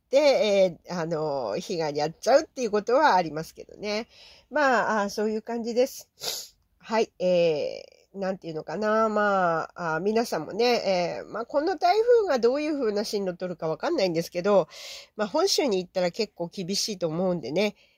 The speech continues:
えー、気をつけてください。はい。えー、それからですね、まあ、増えてますね。おかしな人たちが。はい、えー、大幅増量中でございます。はい。えー、なんかね、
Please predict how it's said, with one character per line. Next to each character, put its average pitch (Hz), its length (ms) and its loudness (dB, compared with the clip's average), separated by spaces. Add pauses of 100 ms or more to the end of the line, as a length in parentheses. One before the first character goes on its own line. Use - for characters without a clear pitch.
え 185 500 6
ー、 170 40 -8
気 - 140 -10
を 170 80 -6
つ - 100 -16
け 165 140 -10
て - 100 -14
く - 120 -16
だ - 120 -10
さ - 440 0
い。 220 120 -4 (140)
は - 140 0
い。 - 100 -2 (340)
え 214 380 4
ー、 220 40 0
そ 269 160 4
れ 311 160 2
か - 220 0
ら 381 200 6
で 202 160 0
す 180 220 -8
ね、 202 460 0
ま 165 540 -2
あ、 160 60 -4
増 285 140 -2
え 320 60 2
て 359 100 -4
ま 294 140 2
す 233 140 -4
ね。 240 340 4 (400)
お 202 140 -4
か 247 180 4
し 233 220 0
な 185 120 2
人 208 200 -4
た 190 120 -2
ち - 140 -6
が。 151 240 0 (1160)
は 285 240 4
い、 240 120 0
え 196 440 6
ー、 - 40 2
大 320 240 6
幅 285 300 6
増 262 300 2
量 247 240 6
中 240 240 0
で 202 100 2
ご 196 120 0
ざ 190 140 4
い 180 60 4
ま 165 140 -2
す。 - 240 -14
は 180 160 -4
い。 - 100 -8 (500)
え 214 180 2
ー、 - 20 2
な 240 120 4
ん 539 160 4
か 349 140 2
ね、 277 380 6